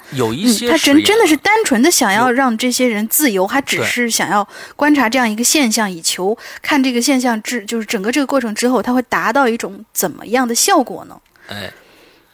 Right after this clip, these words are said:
Speaker 2: 嗯。
Speaker 1: 这些研究人员最开始想的就是，我看看人一个月不睡觉会怎样。
Speaker 2: 对。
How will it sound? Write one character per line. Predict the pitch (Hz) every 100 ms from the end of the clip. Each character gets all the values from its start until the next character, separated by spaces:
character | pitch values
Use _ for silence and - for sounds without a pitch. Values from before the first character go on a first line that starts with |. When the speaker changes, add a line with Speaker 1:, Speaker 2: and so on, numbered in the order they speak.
| _ _
Speaker 2:
嗯。 | 220 233 214 202
Speaker 1:
这 | 226
些 | - 170
研 | 123
究 | 147 143
人 | 123 113
员 | 101 98
最 | 98 117
开 | - 110
始 | 107 101
想 | - 95
的 | 101
就 | 104 123
是， | 98 -
我 | 95
看 | 104 - 190
看 | 107 95
人 | 95 98 120 190 _ _ _ _
一 | 113
个 | 190
月 | 180
不 | 98 131
睡 | -
觉 | 113 151 -
会 | _ -
怎 | 117 -
样。 | -
Speaker 2:
对。 | 233 202 190